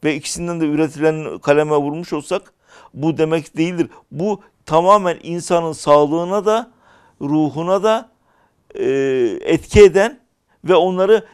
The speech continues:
iyileştirmeye yönelik, e, bir, e, malzemedir, ikisidir. Şimdi bu ikisinin felsefesini çok iyi anlaması gerek. Yani ahşaptan bir şeyler yapılmak. Şimdi ahşabı alıp ahşapta o sinerji vardır. Ben mesela birazcık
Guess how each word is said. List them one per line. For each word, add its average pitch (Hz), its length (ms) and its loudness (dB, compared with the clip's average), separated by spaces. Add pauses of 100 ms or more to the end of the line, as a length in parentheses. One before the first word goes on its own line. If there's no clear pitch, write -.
(160)
iyileştirmeye 180 1000 -2
yönelik, 190 540 -4 (220)
e, 147 340 -4
bir, 180 100 -6
e, 143 220 -8
malzemedir, 156 600 0
ikisidir. 123 580 -12 (440)
Şimdi 233 260 -10
bu 247 120 -6
ikisinin 214 260 -10
felsefesini 185 600 -6
çok 160 180 -10
iyi 151 100 -8
anlaması 117 400 -10
gerek. 110 260 -10
Yani 156 140 -6
ahşaptan 151 680 -6
bir 143 80 -10
şeyler 147 280 -4
yapılmak. 143 360 -6 (200)
Şimdi 170 220 -12 (220)
ahşabı 170 480 2
alıp 165 360 -2
ahşapta 151 560 -2 (320)
o 170 100 -4
sinerji 170 500 -2
vardır. 120 300 -2 (240)
Ben 151 180 -2
mesela 151 440 -4
birazcık 147 400 -4